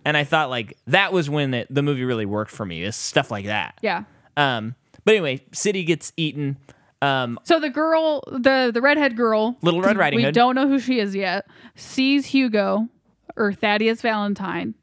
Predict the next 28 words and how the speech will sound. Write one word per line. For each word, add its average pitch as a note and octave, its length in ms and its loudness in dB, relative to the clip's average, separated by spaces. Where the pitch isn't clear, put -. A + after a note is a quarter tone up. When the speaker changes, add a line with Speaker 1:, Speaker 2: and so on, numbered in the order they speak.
Speaker 1:
Yes, D3+ 120 2
of G#3+ 40 0
Speaker 2:
goes A3+ 160 2
up A3 120 2
and - 100 -2
Speaker 1:
course. G#3 80 -4
Speaker 2:
stabs G3 380 -4
him. - 260 -8
Speaker 1:
Yeah. C3 200 2
Speaker 2:
Um, A#3 200 2
and A3 120 -2
she B3 140 -2
says, G#3+ 400 -2
"That A3 220 2
was G#3+ 140 -2
for G#3+ 160 -2
my G3 120 -2
mother." F#3 540 -6
And G#3+ 80 0
you're G#3 120 0
like, - 320 -6
"Okay, G#3 220 -2
already G#3+ 420 0
know G3 180 0
she's F#3+ 220 -2
got F3+ 180 -2
a F#3 40 -2
vendetta F3+ 380 -4